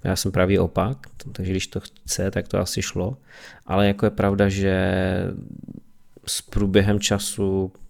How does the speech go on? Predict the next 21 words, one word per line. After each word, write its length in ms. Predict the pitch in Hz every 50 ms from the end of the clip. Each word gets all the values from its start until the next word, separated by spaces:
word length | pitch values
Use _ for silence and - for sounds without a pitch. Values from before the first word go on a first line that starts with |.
| - _ _
prostě 360 | - - - - - - -
ta, 560 | 98 - - 95 92 90 92 92 92 92 90 90
to 160 | - 104 95
vytížení 460 | 95 98 - - - 95 98 95 92
těch 160 | - 98 92
hodinek 380 | 90 98 95 92 95 90 90 87
jako 180 | 87 - -
šlo 240 | 92 - - - 92
dolů, 340 | 92 87 90 92 87 85 82
no. 120 | 78 78 82
Jediné, 280 | 90 92 95 101 98 95
co 120 | - 101
teďka 300 | 92 98 90 - - 95
děláme, 380 | 95 95 95 92 92 95 92 90
že 140 | 90 101 98
ráno 240 | 95 92 95 95
zapnu 280 | 92 98 92 - - 98
cvičení, 640 | - - - - - - 92 90 92 90 92 98 - - - - - - - - - - -
to 80 | - 98
je 40 | 92
nějaká 260 | 90 90 - -